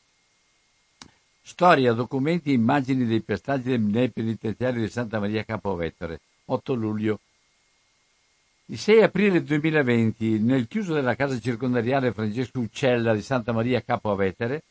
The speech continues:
si consuma quella che un'inchiesta giudiziaria quattordici mesi dopo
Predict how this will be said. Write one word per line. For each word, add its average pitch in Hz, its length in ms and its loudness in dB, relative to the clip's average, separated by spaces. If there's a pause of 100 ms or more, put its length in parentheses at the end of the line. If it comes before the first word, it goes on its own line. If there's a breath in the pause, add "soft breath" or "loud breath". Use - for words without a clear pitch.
(420)
si 180 140 -4
consuma 170 580 -2
quella 117 380 2
che 123 160 0
un'inchiesta 117 640 2
giudiziaria 107 640 -2
quattordici 101 600 -6
mesi 90 360 -6
dopo 92 440 -2